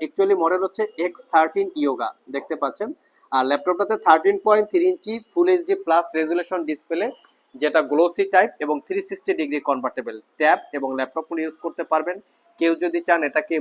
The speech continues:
মুভি মোড, যারা ভার্চুয়ালি এন্টারটেইনমেন্ট নিয়ে থাকেন, একটু মুভি টুভি দেখেন, সেভাবে ইউজ করতে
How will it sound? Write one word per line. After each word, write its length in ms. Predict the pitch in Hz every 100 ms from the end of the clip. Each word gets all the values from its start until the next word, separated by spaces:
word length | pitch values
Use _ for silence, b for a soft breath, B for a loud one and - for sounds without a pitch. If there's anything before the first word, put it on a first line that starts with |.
| 143
মুভি 220 | 151 175 160
মোড, 140 | 156 - _ 139
যারা 160 | 139 131
ভার্চুয়ালি 400 | 135 135 170 165 156
এন্টারটেইনমেন্ট 540 | 143 156 156 147 151 143
নিয়ে 140 | 151 160
থাকেন, 240 | 160 156 180 254 _ _
একটু 140 | 143 131
মুভি 180 | 135 151 151
টুভি 180 | 147 147
দেখেন, 220 | 143 170 180 _ _ _ -
সেভাবে 320 | 170 160 165 165
ইউজ 160 | 165 -
করতে 200 | 170 170